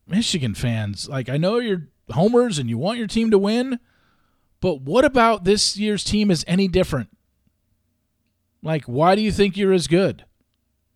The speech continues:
I, I don't know. I, I, I read you those stats a couple weeks ago in regards to the college football playoff and how we just have blowouts in these games. What is it, fifteen of the twenty?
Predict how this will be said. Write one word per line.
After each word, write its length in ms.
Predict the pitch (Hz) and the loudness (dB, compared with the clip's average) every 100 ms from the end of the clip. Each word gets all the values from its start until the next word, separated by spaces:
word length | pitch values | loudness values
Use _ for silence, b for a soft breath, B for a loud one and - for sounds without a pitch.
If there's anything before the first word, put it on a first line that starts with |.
| _ _ _ _ _ _ _ _ _ _ _ _ _ _ _ - | _ _ _ _ _ _ _ _ _ _ _ _ _ _ _ -6
I, 300 | 165 - 151 | -6 -2 -2
I 20 | |
don't 140 | 143 | 0
know. 160 | 135 120 113 | 0 -2 -4
I, 180 | 143 - | -4 -4
I, 300 | 151 175 160 - _ _ _ _ _ _ _ _ _ _ _ _ _ _ _ _ _ _ | -6 -6 -6 -14 _ _ _ _ _ _ _ _ _ _ _ _ _ _ _ _ _ _
I 120 | 151 | -2
read 260 | 165 202 254 | 4 4 4
you 60 | |
those 200 | 220 196 | 2 2
stats 300 | - 185 175 | 2 2 2
a 20 | - | 0
couple 220 | 180 147 | 2 4
weeks 220 | 170 - | 2 2
ago 200 | 135 127 | 0 0
in 80 | 123 | 0
regards 420 | 127 131 135 123 | -2 -2 -2 -2
to 80 | 131 | -6
the 60 | |
college 260 | 120 135 120 | -4 -6 -4
football 220 | 135 123 | -2 -2
playoff 440 | - 131 117 92 113 | -2 -2 -2 -6 -6
and 80 | |
how 180 | 101 120 | -4 -2
we 140 | 120 156 | -2 -2
just 180 | 170 | -2
have 160 | 147 123 | -2 -6
blowouts 500 | 95 117 135 90 90 | -4 -4 -2 -4 -8
in 80 | 101 | -8
these 160 | 95 | -8
games. 420 | 87 92 76 - - b b b b b | -10 -12 -12 -16 -18 b b b b b
What 160 | 160 | -2
is 80 | 127 | -2
it, 100 | 87 | -6
fifteen 520 | - 180 175 - 196 | -4 -2 0 0 0
of 100 | 180 | 0
the 80 | 143 | -2
twenty? 480 | - 170 156 175 175 | -4 -2 0 -2 -4